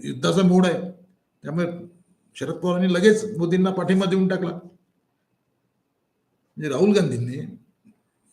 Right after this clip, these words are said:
संसदेचं विशेष अधिवेशन मागितलं, पण शरद पवार म्हणतात की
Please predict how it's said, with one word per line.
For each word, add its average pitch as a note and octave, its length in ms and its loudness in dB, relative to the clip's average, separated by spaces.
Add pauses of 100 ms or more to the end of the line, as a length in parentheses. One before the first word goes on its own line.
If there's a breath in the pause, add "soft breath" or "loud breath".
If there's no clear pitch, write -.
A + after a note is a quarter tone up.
(240)
संसदेचं G3+ 580 2
विशेष A3 220 4
अधिवेशन G3+ 680 2
मागितलं, G3 640 -2 (1800)
पण C#3+ 100 -12
शरद E3+ 180 -4
पवार F#3 240 -2
म्हणतात F#3+ 300 0
की - 480 -4